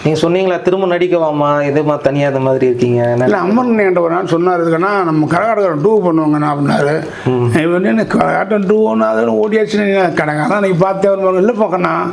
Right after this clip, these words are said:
Speaker 2: அதான் நான் உட்கார வச்சு அப்படி எடுத்துருவேன்." ஐயோ, நீங்க நினைக்க மாதிரி நீ ஆள் வேற மாறிச்சுதான் அப்படின்னு சொல்லியிருந்தேன். ஆனா அவரும் பார்த்தாருன்னு தெரியல, எனக்கு தெரியல. ஆனா நல்லா பொண்ணு, நல்லா அந்த இது.
Speaker 1: இன்னைக்கு இருக்கிற தமிழ் சினிமாலாம் நீங்க பாக்குறீங்களா?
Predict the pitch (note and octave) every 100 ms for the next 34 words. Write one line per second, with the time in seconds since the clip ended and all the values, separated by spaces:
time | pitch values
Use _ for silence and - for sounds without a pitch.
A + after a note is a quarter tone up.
0 | - - - D#3 D#3 D#3 D3 D3+ F3 G3
1 | A3 E3+ F#3+ D3+ C3+ D#3+ - D#3+ F3+ F3
2 | E3 C#3+ - - - - - F#3+ F#3+ F#3
3 | G3 G3 F#3+ F#3+ F#3+ F#3 E3+ F3+ F3+ F3
4 | E3+ E3+ E3+ D#3+ E3 E3 D#3 D3+ D#3 D3
5 | D#3 D#3 D3+ C#3+ - D3+ F3+ E3+ G3 A3+
6 | F#3 F#3 G3+ G3 F3 F3 C#3 D3 D3 C#3
7 | - - - - - - - - G3+ F3+
8 | E3+ F#3+ F3+ G#3+ A3 A#3 A3+ F#3 E3 D3+
9 | C#3+ C#3+ C#3 C3+ E3 - - - - -
10 | - D3+ - - - F3 A3 A3 C4 C4
11 | A3+ A3 G#3+ G#3 F#3+ F#3 F3 D3+ D#3 C#3+
12 | B2+ A#2